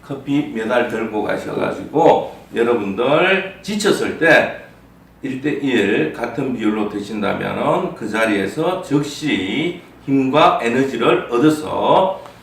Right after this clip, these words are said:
충분히 여러분들이 목표하는 바를 이루실 수가 있을 겁니다. 자, 오늘의 커피 여행은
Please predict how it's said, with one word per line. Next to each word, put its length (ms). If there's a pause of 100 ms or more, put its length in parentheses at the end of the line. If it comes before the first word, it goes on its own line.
(160)
충분히 880
여러분들이 800
목표하는 540
바를 420
이루실 500
수가 560
있을 240
겁니다. 280 (440)
자, 460
오늘의 440
커피 300
여행은 520